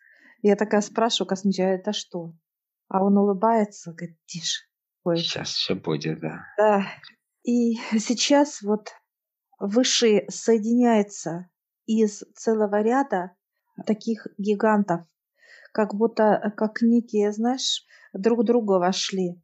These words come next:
Speaker 1: они. Друг друга вошли. Вот я смотрю, стоит космический возле меня старец, уже стоит он, и он как гора. Вот такая мощь, он высокий, как, э, ну,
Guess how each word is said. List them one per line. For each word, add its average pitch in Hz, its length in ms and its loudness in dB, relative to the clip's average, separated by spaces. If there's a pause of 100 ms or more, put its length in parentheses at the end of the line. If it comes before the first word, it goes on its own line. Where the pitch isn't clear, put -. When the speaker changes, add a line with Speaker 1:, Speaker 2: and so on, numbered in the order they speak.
Speaker 1:
они. 180 420 -2 (1040)
Друг 208 260 -10
друга 202 300 -6
вошли. 180 560 -8 (480)
Вот - 80 -2
я 226 100 2
смотрю, 226 500 2
стоит 208 460 0
космический 233 720 -4
возле 196 320 -8
меня 190 300 -6
старец, 185 640 -4 (260)
уже 190 160 -2
стоит 190 560 -2
он, 175 160 -10 (360)
и 202 100 4
он 220 160 6
как 208 480 -4
гора. 208 600 0 (320)
Вот 190 220 -10
такая 202 280 -2
мощь, 202 640 -2
он 185 340 -2
высокий, 208 560 0
как, - 380 -6
э, 190 220 -4 (120)
ну, 214 240 -4